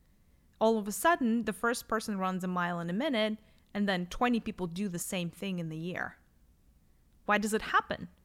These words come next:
Arguably, it's impossible for the human, it was impossible for the human species to move that fast. No, the answer is it wasn't impossible, which is the belief system that the human had,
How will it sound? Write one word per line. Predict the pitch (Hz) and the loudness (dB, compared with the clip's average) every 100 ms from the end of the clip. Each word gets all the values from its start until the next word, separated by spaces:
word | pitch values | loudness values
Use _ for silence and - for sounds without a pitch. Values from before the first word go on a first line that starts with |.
| _ _ _ | _ _ _
Arguably, | 202 302 247 185 190 190 - | 2 4 4 4 2 2 0
it's | 196 | 0
impossible | 208 180 - 240 226 190 | 0 0 2 2 0 -6
for | 180 | -6
the | 175 | -8
human, | 180 196 175 - | -4 -4 -4 -10
it | 175 | -6
was | 269 302 | 0 0
impossible | 254 - 170 - 165 | 0 -2 -6 -4 -8
for | - 165 | -8 -10
the | |
human | - - | -8 -10
species | - - 170 - - | -10 -12 -12 -10 -10
to | 180 | -6
move | 170 170 | -6 -6
that | - - | -8 -8
fast. | - - - - - _ - _ _ _ _ _ _ - | -8 -6 -6 -10 -14 _ -20 _ _ _ _ _ _ 0
No, | 226 277 190 180 240 | 2 4 4 0 -4
the | 185 - | -4 0
answer | 214 240 - | 0 0 0
is | 214 | 0
it | 196 - | 0 0
wasn't | 262 269 208 | 0 0 0
impossible, | 185 175 208 220 - 180 | -2 -2 -2 -2 -4 -6
which | 175 | -6
is | 190 175 | -6 -6
the | |
belief | 175 175 196 202 | -6 -4 -4 -4
system | - 175 - | -8 -12 -10
that | 165 | -10
the | 165 | -10
human | - 160 | -10 -10
had, | - - 302 202 - | -10 -4 -2 -2 -4